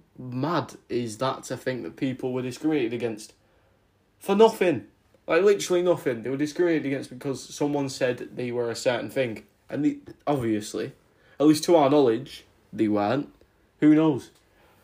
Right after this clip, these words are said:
I might be sat here now saying that fucking witches aren't real, and fucking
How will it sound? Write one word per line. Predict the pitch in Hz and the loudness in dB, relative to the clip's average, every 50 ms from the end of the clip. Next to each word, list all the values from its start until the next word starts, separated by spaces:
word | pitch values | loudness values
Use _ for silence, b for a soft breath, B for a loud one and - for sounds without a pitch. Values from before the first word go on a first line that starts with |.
| b b b b b - | b b b b b 2
I | 143 151 | 4 4
might | 151 147 131 117 | 6 4 4 2
be | 131 | 0
sat | 127 - 135 - 127 | 0 0 2 2 2
here | 127 127 | 2 2
now | 135 135 135 139 | 2 2 2 2
saying | 135 - 143 135 127 120 | 0 0 0 0 0 0
that | 107 | -2
fucking | - 135 131 - 117 | -6 -6 -6 -4 -2
witches | 123 127 - - - 127 113 127 | -2 -2 -2 -2 -4 -2 0 2
aren't | 123 123 113 117 | 2 2 2 0
real, | 131 131 120 113 120 131 135 - _ b b b b b b b b b b b | 0 0 0 0 0 -2 -6 -12 _ b b b b b b b b b b b
and | - 123 120 117 | -8 -6 -6 -2
fucking | - 131 127 - - 127 123 120 120 117 110 - | -2 -2 -2 0 0 0 0 0 0 -2 -4 -8